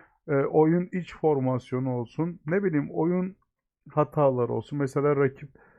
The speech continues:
kı-, eee, sizin adamınız rakibi sakatladı diyor, kırmızı yiyor ama rakipte sakatlanma diye bir şey yok ve en iyi adamınız oyun dışında kalıp da mağlup oluyorsunuz. Bu, bu ara bayağı,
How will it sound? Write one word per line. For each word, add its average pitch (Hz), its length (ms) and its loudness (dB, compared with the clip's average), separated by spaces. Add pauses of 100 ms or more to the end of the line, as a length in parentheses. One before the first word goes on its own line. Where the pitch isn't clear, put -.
(220)
kı-, 135 500 0
eee, 131 60 0
sizin 160 180 -8
adamınız 156 500 -2
rakibi 147 320 -2
sakatladı 139 760 -6
diyor, 131 300 2
kırmızı 143 440 -4
yiyor 127 160 -4
ama 160 160 -4
rakipte 131 380 -4
sakatlanma 131 720 -4
diye 117 160 -6
bir 113 40 -12
şey - 200 -8
yok 160 200 -8
ve 135 160 -2
en 131 60 2
iyi 127 120 2
adamınız 120 380 0
oyun 131 220 -2
dışında 127 280 -6
kalıp - 300 -10
da 151 60 -2
mağlup 120 400 -2
oluyorsunuz. 143 500 -8
Bu, 123 220 -10
bu 120 120 -2
ara 120 220 -2
bayağı, 123 320 2